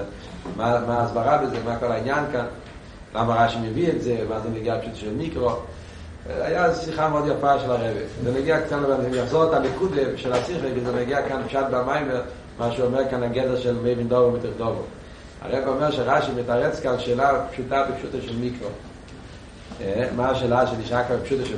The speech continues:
מיקרו? כאילו, מה רשי רוצה להסביר פה? אה,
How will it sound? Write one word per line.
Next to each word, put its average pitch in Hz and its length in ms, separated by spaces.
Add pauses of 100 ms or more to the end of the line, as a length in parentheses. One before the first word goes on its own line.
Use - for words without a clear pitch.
מיקרו? 98 280 (640)
כאילו, 110 180
מה 123 120
רשי 135 280
רוצה 117 240
להסביר 131 400
פה? 127 220 (580)
אה, 123 220